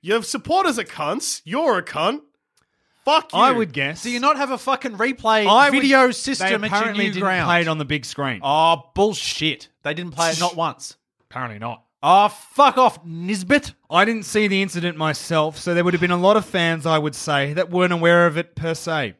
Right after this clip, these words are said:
Speaker 2: I would guess that they saw the other in-, incidents where Andrew Gaff was knocked over and so forth.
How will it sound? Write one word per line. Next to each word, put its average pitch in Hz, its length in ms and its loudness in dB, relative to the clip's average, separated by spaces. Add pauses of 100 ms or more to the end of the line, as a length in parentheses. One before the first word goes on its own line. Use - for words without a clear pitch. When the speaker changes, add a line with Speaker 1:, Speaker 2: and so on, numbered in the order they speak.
(400)
Speaker 2:
I 226 200 4
would 139 200 -4
guess 156 460 -6
that 170 160 -6
they 180 180 2
saw 175 280 0
the 160 200 -6
other 196 280 4
in-, 131 220 -2
incidents 127 600 -10
where 127 180 -4
Andrew 156 680 -2 (340)
Gaff 156 560 -2 (360)
was 131 220 -6
knocked 175 300 -4
over 170 260 2
and 135 140 -6
so 127 240 -4
forth. - 440 -14